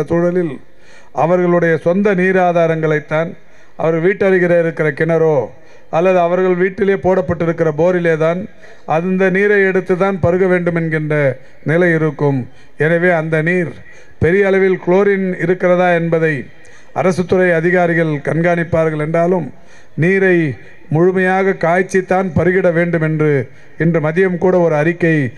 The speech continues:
மக்கள் நல்வாழ்வுத்துறையின் சார்பில் விட்டுவிட்டு இந்த நிகழ்ச்சிக்கு வந்திருக்கிறேன். அது மட்டுமல்ல, அதிகாலை ஐந்தரை மணிக்கு நானும் தூத்துக்குடி சென்று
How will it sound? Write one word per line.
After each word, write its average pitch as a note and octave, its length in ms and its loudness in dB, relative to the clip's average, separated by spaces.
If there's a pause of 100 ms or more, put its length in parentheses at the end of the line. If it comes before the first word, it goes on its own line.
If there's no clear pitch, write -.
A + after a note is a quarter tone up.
(180)
மக்கள் E3+ 360 0
நல்வாழ்வுத்துறையின் D#3+ 840 0
சார்பில் D3+ 380 0 (340)
விட்டுவிட்டு D#3+ 440 0
இந்த D#3 100 0
நிகழ்ச்சிக்கு D#3 480 -2
வந்திருக்கிறேன். D3 580 0 (420)
அது D3 160 0
மட்டுமல்ல, F3 460 0
அதிகாலை E3+ 480 2 (520)
ஐந்தரை F3 300 2
மணிக்கு E3+ 320 -2
நானும் D#3+ 360 0
தூத்துக்குடி D#3+ 500 0
சென்று D#3+ 340 0